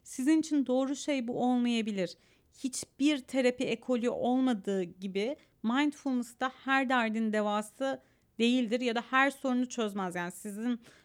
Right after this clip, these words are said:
her sorunuzu bu çözmeyecektir. Yüz binlerce teknik, yüz binlerce sistem var sorun çözmek için.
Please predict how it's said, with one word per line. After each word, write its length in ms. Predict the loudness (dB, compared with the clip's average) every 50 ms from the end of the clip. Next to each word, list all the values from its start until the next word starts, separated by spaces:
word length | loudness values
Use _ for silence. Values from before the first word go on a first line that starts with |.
| _ _ _ _ _ _
her 360 | _ -8 0 4 4 6 4
sorunuzu 920 | 4 0 -2 0 0 2 2 0 0 -2 -2 -4 -2 -2 0 0 -2 -4 -8 _ _ _ _ _
bu 340 | -6 -4 -2 -2 -4 -4 -8 -16 _ _
çözmeyecektir. 800 | -2 2 4 4 4 4 2 2 2 2 0 -2 -2 -4 -8 -8 -10 _ _ _ _
Yüz 380 | -4 -2 0 0 0 0 0 2
binlerce 880 | 2 4 4 4 4 4 4 4 4 4 2 2 4 4 4 2 0 -4 -10 _ _ _ _ _ _ _ _ _ _ _ _ 0
teknik, 480 | 2 2 2 2 2 -2 -2 -2 -4
yüz 180 | -6 -6 -2 0
binlerce 480 | 0 2 2 4 4 4 4 2 0 -2
sistem 640 | -4 -6 -8 -8 -8 -2 2 4 4 6 6 4
var 380 | 4 4 2 2 0 -4 -8 -20 _ _ _ _ _ _ _ _ _ _
sorun 360 | -2 0 2 2 2 2 0
çözmek 440 | 0 -2 -2 -2 -2 -4 -6 -8 -8
için. 240 | -8 -8 -8 -8